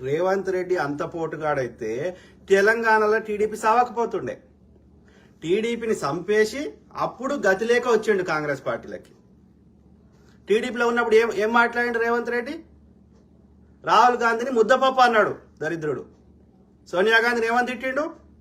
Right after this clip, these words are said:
బలిదేవత అన్నాడు లుచ్చగాడు. ఇవాళ వీడు నీతులు చెప్తున్నాడు. ఏడ స్టార్ట్ అయింది ఈయన కెరియర్? ఆర్ఎస్ఎస్లో కాదా? ఎన్ని పార్టీలు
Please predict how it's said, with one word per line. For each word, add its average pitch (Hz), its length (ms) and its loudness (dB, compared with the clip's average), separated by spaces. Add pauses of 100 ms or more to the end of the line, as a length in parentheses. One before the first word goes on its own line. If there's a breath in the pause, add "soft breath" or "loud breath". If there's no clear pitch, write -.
(1300)
బలిదేవత 254 600 4
అన్నాడు 240 340 4 (240)
లుచ్చగాడు. 175 480 2 (1600)
ఇవాళ 247 300 4 (340 loud breath)
వీడు 269 220 -2
నీతులు 277 300 0
చెప్తున్నాడు. 208 420 0 (1040)
ఏడ 233 260 4
స్టార్ట్ 262 220 4
అయింది 262 160 0
ఈయన 254 160 -8
కెరియర్? 262 320 2 (1300)
ఆర్ఎస్ఎస్లో 196 600 2
కాదా? 185 200 4 (540)
ఎన్ని 202 160 0
పార్టీలు 254 320 4